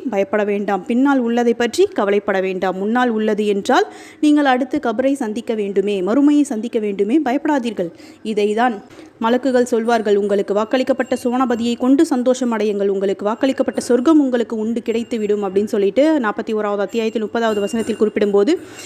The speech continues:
அல்லாஹ்வின் அடியார்களை, அவரில், அவரிலிருந்தே சொர்க்க வாழ்க்கை ஆரம்பமாகிவிடும். ரொம்ப தூரமாக பார்க்க வேண்டாம். ஒரு மனிதர் மரத்-,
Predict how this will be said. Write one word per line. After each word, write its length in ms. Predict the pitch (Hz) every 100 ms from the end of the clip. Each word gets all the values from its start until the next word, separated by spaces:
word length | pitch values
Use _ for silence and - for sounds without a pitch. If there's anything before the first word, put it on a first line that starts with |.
| -
அல்லாஹ்வின் 500 | 294 294 302 285 285
அடியார்களை, 500 | 269 262 262 247 220
அவரில், 540 | 208 202 208 214 214 226
அவரிலிருந்தே 720 | 220 233 254 240 269 277 330 339
சொர்க்க 280 | 247 247 269
வாழ்க்கை 440 | 247 240 277 349 - -
ஆரம்பமாகிவிடும். 920 | 220 220 220 220 208 202 202 196 190 175 - - -
ரொம்ப 280 | 226 247 294
தூரமாக 560 | 233 269 285 277 269 285
பார்க்க 280 | 240 233
வேண்டாம். 320 | 214 202 202 202
ஒரு 160 | 196
மனிதர் 340 | 196 247 277 262
மரத்-, 340 | 233 240